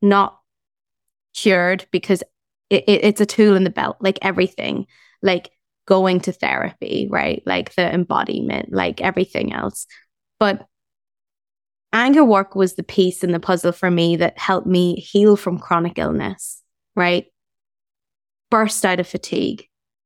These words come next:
I B S, symptoms of endometriosis,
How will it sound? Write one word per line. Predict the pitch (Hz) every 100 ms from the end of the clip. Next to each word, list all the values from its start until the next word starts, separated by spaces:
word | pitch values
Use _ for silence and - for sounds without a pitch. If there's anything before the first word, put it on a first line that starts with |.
| _ _ _
I | 196 214
B | 185
S, | 135 113 - - - _
symptoms | - 220 214 196 190
of |
endometriosis, | 175 180 185 - - 64 65 - - 196 - -